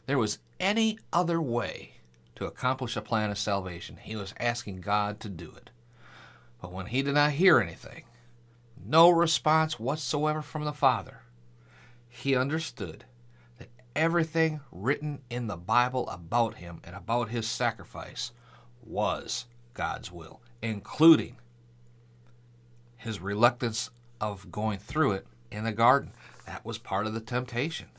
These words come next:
Amen. Don't shut me down when I'm preaching good so soon this morning. The fact that here we see him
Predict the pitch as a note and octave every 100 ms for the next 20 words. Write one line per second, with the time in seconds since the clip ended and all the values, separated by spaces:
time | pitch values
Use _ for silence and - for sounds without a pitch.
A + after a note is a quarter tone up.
0 | - G#2 F3 C3+ B2 C3 - - - -
1 | C#4 - F#3+ F#3 E3+ D3 C#3 - C#3+ C#3
2 | A#2 B2+ A#2 A#2+ A2 - A2 G#2 G2 -
3 | G2+ A#2 - - - - - B2+ D3 D#3+
4 | C3+ C3+ - - D#3+ D#3+ C3+ A2 B2+ A#2+
5 | D#3+ D#3+ B2 G#2+ A#2